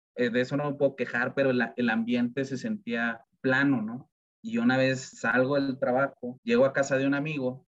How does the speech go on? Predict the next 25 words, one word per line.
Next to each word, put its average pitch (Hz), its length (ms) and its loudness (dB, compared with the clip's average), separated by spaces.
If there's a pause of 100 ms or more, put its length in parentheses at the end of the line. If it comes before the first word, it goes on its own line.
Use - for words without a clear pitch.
y 123 100 4
me 120 100 6
dice, 123 600 2
"Fer, 156 280 0
está - 200 -4
hasta 147 200 -2
la 127 100 0
madre 123 320 0
mi 113 120 -2
trabajo." 101 460 -8 (180)
<laughs> - 240 -20
Le 127 160 -2
digo, - 420 -6 (800)
"Oye, 147 220 -6
pues 135 240 -2
algo 147 220 2
así 160 160 -4
me 151 120 -8
pasa, 135 380 0
¿no?" 135 180 -4 (800)
Y 123 80 -2
dice, 123 240 0
"Oye, 143 140 2
Fer, 151 300 -2
pero 117 320 0